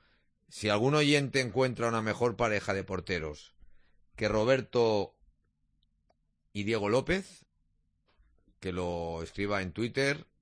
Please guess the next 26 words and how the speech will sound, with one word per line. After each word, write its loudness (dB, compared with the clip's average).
en -8
Tiempo -4
de 0
Español, -2
o 0
me -4
lo -4
escriba -8
a -8
mí, -4
a -4
Diario -4
Javier -6
sesenta -10
y -14
uno. -20
La -2
portería 2
está 0
clara. -8
Hablo 2
de 2
la 2
marcha 0
de 0
Pau. -6